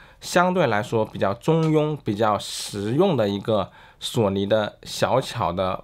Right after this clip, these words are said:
vlog 解决方案，就是索尼的Z V E。但是呢，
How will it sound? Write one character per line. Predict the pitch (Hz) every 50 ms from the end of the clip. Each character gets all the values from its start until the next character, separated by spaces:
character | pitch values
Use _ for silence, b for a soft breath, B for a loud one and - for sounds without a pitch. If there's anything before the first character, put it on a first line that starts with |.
| - -
vlog | 107 113 110 120 117 113
解 | - 92
决 | 90 95
方 | - - 113 110
案， | 104 87 - b b b b b b b b
就 | b - 127
是 | 110 117 113
索 | - - - 107 98
尼 | 98 98 98
的 | 101 101 101
Z | 101 - - - 120 123 123
V | 117 120 120 120 120 -
E。 | 123 113 117 113 - B B B B B B B B B B
但 | - 165 160
是 | 156 170 156
呢， | 143 135 139